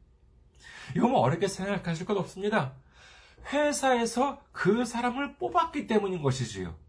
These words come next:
이것은, 에, 실제로 제가 예전에 다녔던 회사에서 있었던 이야기입니다. 에, 그해 신입사원 시험을, 이제 입사 시험을 치렀는데, 에, 그 중에서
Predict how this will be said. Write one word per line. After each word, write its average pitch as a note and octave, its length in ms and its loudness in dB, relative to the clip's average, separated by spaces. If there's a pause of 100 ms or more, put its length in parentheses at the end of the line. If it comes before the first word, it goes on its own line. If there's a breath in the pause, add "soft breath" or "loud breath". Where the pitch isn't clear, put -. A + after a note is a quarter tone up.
(1600 loud breath)
이것은, A3 400 4 (180)
에, B2+ 260 6
실제로 F3+ 340 0
제가 C#3+ 320 2
예전에 A#2 400 0
다녔던 F#2 800 -6
회사에서 B2 520 0
있었던 G#2 640 -6
이야기입니다. F2 560 -8 (920 loud breath)
에, B2 100 8
그해 F3+ 520 4
신입사원 D#3 800 -2 (120)
시험을, G#2 800 -2
이제 F#2 160 -10
입사 G#2 360 -6
시험을 G#2 440 -6
치렀는데, G2+ 920 -6 (380 loud breath)
에, B2 140 8
그 F#3 160 4
중에서 G3+ 540 0